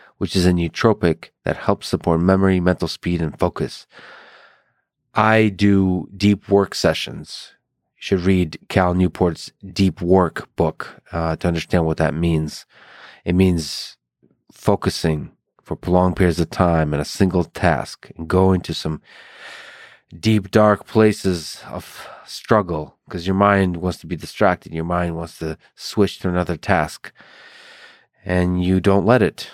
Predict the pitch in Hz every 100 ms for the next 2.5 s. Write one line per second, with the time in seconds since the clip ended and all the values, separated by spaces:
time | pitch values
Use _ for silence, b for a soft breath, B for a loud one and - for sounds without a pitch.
0 | - 92 95 - 95 85 87 - 78 -
1 | 67 - - _ _ _ _ _ _ _
2 | _ - - 101 90